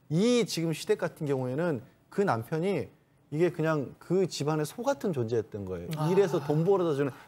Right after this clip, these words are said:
Speaker 1: 캐시카우인 거예요.
Speaker 2: 아.
Speaker 1: 이거를 건드리게 되면 이 가정은 저 지금 저성이 우리 집을 저 망가뜨리려 간다라는 식으로 방어부 기제가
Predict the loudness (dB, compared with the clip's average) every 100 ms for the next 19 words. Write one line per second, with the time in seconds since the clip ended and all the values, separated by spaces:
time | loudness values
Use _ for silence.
0 | -12 -6 -2 -2 -2 -2 -2 -2 -2 -4
1 | -10 -12 0 4 6 6 6 4 4 4
2 | 4 4 4 2 2 0 -2 -14 -2 0
3 | 2 2 2 2 0 -2 -10 _ _ _
4 | 2 4 6 8 8 8 8 6 0 2
5 | 2 0 -2 -6 2 4 4 4 2 0
6 | 0 4 4 2 0 0 4 4 4 0
7 | 2 2 2 0 4 4 4 4 4 4
8 | 2 2 2 2 -2 -2 -2 -2 -2 0
9 | 0 -2 -2 0 0